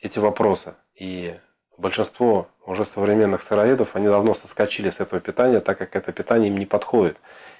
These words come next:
И находясь пять-восемь лет на таком питании, им становилось не очень хорошо, портилось здоровье, так как они ещё не развились до такой степени, что могут находиться на таком типе питания. Либо у них просто другая программа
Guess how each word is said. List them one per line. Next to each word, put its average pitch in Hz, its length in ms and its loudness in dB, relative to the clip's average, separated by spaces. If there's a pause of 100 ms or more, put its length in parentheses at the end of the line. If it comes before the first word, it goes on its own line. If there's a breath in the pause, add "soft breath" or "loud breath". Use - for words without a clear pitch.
(120)
И 98 200 2
находясь 101 520 2
пять-восемь 101 720 0
лет 104 260 2 (520 loud breath)
на 98 80 -12
таком 98 300 -2
питании, 117 420 2
им 92 80 -2
становилось 95 580 -2
не 98 100 0
очень 92 220 -4
хорошо, 120 600 -2 (220)
портилось 92 420 -2
здоровье, 110 420 2
так - 240 -2
как - 240 -6 (560 soft breath)
они 110 200 4
ещё 110 180 0
не 110 100 4
развились 107 480 2
до 98 80 -14
такой 98 260 -2
степени, 127 340 -2
что - 160 -8
могут 101 280 -2
находиться 98 540 -6
на 90 60 -4
таком 98 320 -6
типе - 260 -14
питания. 92 500 -2
Либо 117 200 2
у 101 60 6
них 104 180 -2
просто 110 280 -2
другая 101 360 2
программа 120 600 2